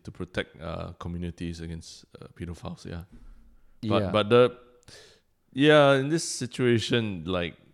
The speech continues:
Speaker 1: okay, how do you, do you classify? I, yeah, he is a sex offender, right,
Speaker 2: He
Speaker 1: in
Speaker 2: is a
Speaker 1: that
Speaker 2: sex
Speaker 1: case?
Speaker 2: offender. But then, then people can say, "Is it as bad as pedophilia?"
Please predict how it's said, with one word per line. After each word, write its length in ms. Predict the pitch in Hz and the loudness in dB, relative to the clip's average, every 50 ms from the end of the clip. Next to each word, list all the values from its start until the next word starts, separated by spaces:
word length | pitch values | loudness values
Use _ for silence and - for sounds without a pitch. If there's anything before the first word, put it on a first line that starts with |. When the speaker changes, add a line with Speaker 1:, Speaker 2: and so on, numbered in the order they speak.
| _ - | _ -10
Speaker 1:
okay, 280 | 110 120 110 90 98 95 | -8 -8 -4 -2 -2 0
how 120 | 90 117 | 2 2
do 80 | 117 123 | 2 2
you, 60 | 120 113 | 0 -2
do 160 | - 98 98 | -4 -4 -4
you 80 | 110 120 | -4 -4
classify? 500 | - - - 98 98 - 113 98 - - - | -4 -4 -4 -4 -2 -4 -8 -12 -12 -12 -8
I, 200 | 98 98 95 85 - _ _ _ _ _ _ _ _ _ | -6 -6 -6 -8 -12 _ _ _ _ _ _ _ _ _
yeah, 220 | - 147 151 151 156 156 - - 110 | -6 -6 -6 -6 -8 -12 -14 -12 -6
he 160 | 113 123 139 | -4 -4 -4
is 120 | 151 139 107 | -4 -4 -6
a 60 | 92 | -8
sex 220 | - - 87 85 92 | -8 -10 -12 -12 -12
offender, 340 | 82 - 92 87 90 87 | -12 -10 -10 -8 -8 -8
right, 140 | 82 82 - 131 | -8 -8 -8 -8
Speaker 2:
He 80 | 143 | -6
Speaker 1:
in 60 | 156 | -6
Speaker 2:
is 60 | 156 143 | -6 -6
a 20 | |
Speaker 1:
that 40 | 123 107 | -8 -6
Speaker 2:
sex 240 | - 127 123 90 | -6 -8 -8 -8
Speaker 1:
case? 40 | - | -10
Speaker 2:
offender. 400 | - - - 107 104 101 104 104 | -12 -10 -8 -8 -4 -2 -4 -2
But 140 | 107 120 131 | 0 2 4
then, 260 | 147 165 165 160 143 131 | 4 4 4 0 -2 -2
then 140 | 131 143 151 | -2 -2 -2
people 200 | 143 143 143 160 143 | -2 -4 -4 -4 -4
can 100 | 131 120 | -2 -2
say, 240 | 131 143 123 - - _ _ | 0 0 -2 -2 -6 _ _
"Is 140 | - 120 113 | -4 0 2
it 120 | 139 131 | 4 4
as 100 | 101 104 | 4 2
bad 220 | 98 104 120 123 85 | 2 2 2 2 2
as 80 | 98 | 0
pedophilia?" 580 | - - 110 107 113 - - 110 117 123 131 139 | -2 -2 0 0 0 0 -2 -2 -2 -2 -4 -6